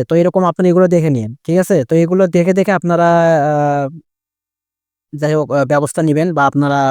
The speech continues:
চয়েস দিবেন আর কি। তো এটা খুবই জরুরি একটা বিষয়। তো এইভাবে আপনারা টেস্ট করবেন বা এগুলো চেক করে দেখবেন। তো আমি মোটামুটি প্রথমে দেখা শেষ। তো আপনারা চাইলে আবার অন্যটাও দেখতে পারেন, সেই ক্ষেত্রে আপনারা আবার এই যে ব্যাক করে আসলেন,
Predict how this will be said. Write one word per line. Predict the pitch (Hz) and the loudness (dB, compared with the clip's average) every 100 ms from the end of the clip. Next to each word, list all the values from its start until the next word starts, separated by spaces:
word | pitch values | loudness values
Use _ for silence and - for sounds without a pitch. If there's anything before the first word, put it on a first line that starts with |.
| 131 98 - | -4 -8 -4
চয়েস | 147 143 127 | -2 -2 -4
দিবেন | 135 135 127 | -4 -2 -2
আর | 107 | -6
কি। | 113 | -4
তো | 147 | -2
এটা | 151 | -2
খুবই | 151 160 | -2 -2
জরুরি | 147 165 160 | 0 2 2
একটা | 147 143 | 0 -2
বিষয়। | 131 156 220 _ - _ _ _ _ _ _ _ | -4 -2 -4 _ -20 _ _ _ _ _ _ _
তো | |
এইভাবে | 190 214 220 | 2 4 2
আপনারা | 247 220 220 - _ | 2 2 0 -2 _
টেস্ট | 196 208 - | 0 0 0
করবেন | 196 190 208 190 | 0 2 2 2
বা | 185 180 175 175 156 85 | 2 2 2 0 -2 -6
এগুলো | 165 170 170 160 | -4 0 0 -2
চেক | 175 - | -6 -2
করে | 175 | -2
দেখবেন। | 160 147 156 233 247 | 0 -2 -2 -2 -4
তো | - | -4
আমি | 175 180 | 0 0
মোটামুটি | 180 175 175 | 0 -2 -2
প্রথমে | 165 170 170 | -2 -2 -2
দেখা | 160 - | -2 -4
শেষ। | - 277 | -6 -6
তো | - | -4
আপনারা | 240 233 220 | -2 -2 0
চাইলে | 220 214 | 0 2
আবার | 196 202 | 2 2
অন্যটাও | 196 185 185 | 0 0 0
দেখতে | 175 - 165 | -2 0 -2
পারেন, | 165 160 | 0 -2
সেই | - | -2
ক্ষেত্রে | 156 151 165 | -2 -2 -2
আপনারা | 156 160 156 | -2 0 0
আবার | 156 | 0
এই | 156 | 0
যে | 143 143 | 0 0
ব্যাক | 151 - | -2 -2
করে | 160 151 | -2 0
আসলেন, | 131 165 | 0 -2